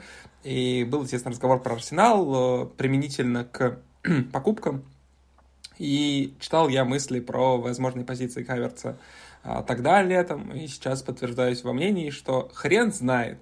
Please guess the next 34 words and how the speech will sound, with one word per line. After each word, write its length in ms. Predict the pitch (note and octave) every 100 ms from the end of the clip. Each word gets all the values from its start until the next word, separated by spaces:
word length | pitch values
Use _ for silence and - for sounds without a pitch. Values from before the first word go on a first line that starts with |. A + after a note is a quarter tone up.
| -
как 220 | - C#3+
<laughs> 0 |
использовать 600 | - - - E3+ C3+ C3
Кая 220 | - C3+
Хаверца 560 | C3+ C#3+ D3+ D3 - B2+ - - -
правильно. 560 | C#3+ D#3 - A2+ - - - - - -
А, 720 | B2+ B2 B2 B2 A#2 A#2 -
согласен 420 | D3+ F3+ G#3+ G#3
с 80 | C#3
Мишей, 280 | D#3+ F3 C3
что 840 | B2 - B2+ C3 B2+ B2+ B2 - -
убеждения 560 | C3+ C#3 B2+ D#3 C3+
некоторые 420 | B2+ C3 C3 B2+ B2+
есть, 200 | C3+ C3+
что 100 | B2
он 80 |
скорее 300 | A#2+ B2 B2
форвард, 380 | B2 B2 B2 -
и, 400 | - B2+ A#2+ A#2+ A#2+
мне 100 | A#2+
кажется, 260 | A#2+ A#2+ B2
в 60 |
Челси, 640 | - B2+ C3 C3 A#2+ A#2 A2+
там, 120 | C3+
Томас 240 | B2 B2+
Тухель 280 | C3+ C3+ B2
пытался 420 | A#2+ A#2+ C3 C3
его, 160 | A#2 A#2
из 460 | A#2 - - B2
него, 200 | B2+ C3
точнее, 240 | B2+ - A#2
этого 180 | A#2 A#2
форварда 360 | B2+ A#2+ A2+
лепить. 380 | A#2+ C#3 A3+